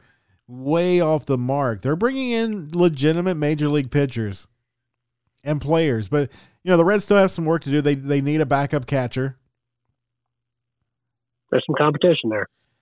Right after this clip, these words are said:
Speaker 1: Uh,
Speaker 2: Uh, Andrew, Andrew Knapp is one of them as well. He's, he's former Philly.
Speaker 1: Yeah. So, and, and I, I would like to see them get a closer, but there's no real closers out on the, uh, free agent market right now. So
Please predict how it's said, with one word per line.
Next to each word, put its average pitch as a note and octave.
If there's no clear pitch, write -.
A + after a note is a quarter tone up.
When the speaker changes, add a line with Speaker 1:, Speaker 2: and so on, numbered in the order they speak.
Speaker 1:
Uh, A2+
Speaker 2:
Uh, B2
Andrew, C3
Andrew C#3
Knapp D3
is A#2+
one A2+
of G#2
them G2+
as G2+
well. A#2+
He's, A2
he's B2
former A2
Philly. A#2
Speaker 1:
Yeah. A2+
So, C#3+
and, D3+
and D#3
I, D#3
I D3+
would E3+
like D#3
to F3
see G3
them F#3
get F#3
a F3+
closer, G3
but E3
there's C#3+
no D3+
real D3+
closers D3
out C#3
on C#3
the, C3+
uh, B2+
free D3
agent C3+
market C#3+
right C#3+
now. D3+
So B2